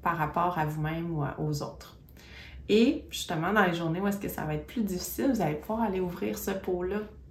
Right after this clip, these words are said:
puis regarder dedans, puis « Ah oui, c'est vrai, j'ai de la gratitude envers, euh, telle partie de moi. » «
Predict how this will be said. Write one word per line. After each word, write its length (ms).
puis 120
regarder 420
dedans, 280
puis « 220
Ah 200
oui, 220
c'est 240
vrai, 480
j'ai 140
de 40
la 120
gratitude 580
envers, 640
euh, 120
telle 400
partie 380
de 80
moi. » « 320